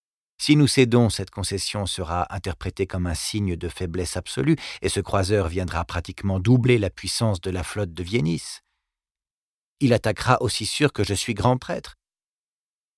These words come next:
Pourquoi prendre des risques ? De deux choses l'une. Soit vous révélez le plan de campagne au Conseil,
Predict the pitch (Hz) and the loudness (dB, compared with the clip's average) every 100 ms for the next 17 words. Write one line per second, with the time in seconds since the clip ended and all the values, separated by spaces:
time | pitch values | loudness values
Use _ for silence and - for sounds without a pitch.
0 | _ - 151 156 - - 85 71 67 67 | _ 0 2 2 0 -2 -8 -8 -10 -10
1 | 65 65 - - _ _ _ _ _ _ | -12 -14 -14 -16 _ _ _ _ _ _
2 | _ _ _ _ _ _ _ 127 135 156 | _ _ _ _ _ _ _ 6 6 6
3 | - 135 98 82 - _ _ _ _ _ | 4 2 0 -8 -12 _ _ _ _ _
4 | _ _ _ _ _ _ _ - 139 139 | _ _ _ _ _ _ _ 0 6 6
5 | 117 117 113 117 113 101 - 110 - 104 | 6 6 4 4 4 2 2 0 0 -2
6 | 92 104 98 85 87 - - - 202 | 0 0 0 -2 -4 -4 -4 -6 -10